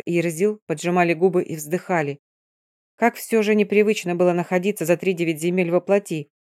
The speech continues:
Когда Роман уселся, глава магов взял слово. «Да-да, утро. О беде этой девочки Ахрес уже позаботился». Старейшина сразу перешёл к делу,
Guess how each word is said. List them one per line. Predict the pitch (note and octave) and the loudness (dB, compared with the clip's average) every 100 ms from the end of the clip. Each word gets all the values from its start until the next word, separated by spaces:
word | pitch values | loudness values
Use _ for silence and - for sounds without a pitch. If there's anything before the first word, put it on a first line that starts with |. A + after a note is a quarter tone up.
| _ _ _ | _ _ _
Когда | D#3+ D#3+ E3+ | -2 2 4
Роман | F3+ E3+ E3 | 4 2 -2
уселся, | D#3+ G#3 G#3 - D#3+ | -2 -2 -2 -4 -2
глава | E3 D#3+ E3 | 2 2 2
магов | E3+ E3+ D3+ | 0 -2 -4
взял | D3 E3 | -2 -2
слово. | - - F3+ C#3+ C3 _ _ _ _ _ _ | -4 -4 -2 -2 -6 _ _ _ _ _ _
«Да-да, | C3+ D3+ F3+ G3 F#3 D#3 D#3 C#3+ D3+ | -10 -4 -2 -2 0 0 0 -2 -6
утро. | E3+ E3 C#3 B2 _ _ _ _ _ - | -8 -6 -8 -10 _ _ _ _ _ -6
О | D#3+ | -2
беде | F3+ F#3 A3+ | 0 4 4
этой | G#3+ G3+ | 6 4
девочки | F3 G#3+ G3 - F3 D3 | 4 4 4 -2 -8 -6
Ахрес | C#3+ - F3+ F#3 E3+ | -6 -2 0 0 -2
уже | D#3 F3+ | -2 -2
позаботился». | F3 E3+ F#3 F3 E3+ - B2 - B2+ - _ _ _ | 0 0 0 2 -2 -2 -12 -16 -20 -20 _ _ _
Старейшина | - E3 E3 D#3 D3 D3+ | -6 -2 0 -2 -6 -8
сразу | E3 D#3+ D3 | -4 -4 -4
перешёл | D#3 D3+ - D#3 | -6 -8 -6 -6
к | D3+ | -4
делу, | D#3 G3 E3+ | 0 2 0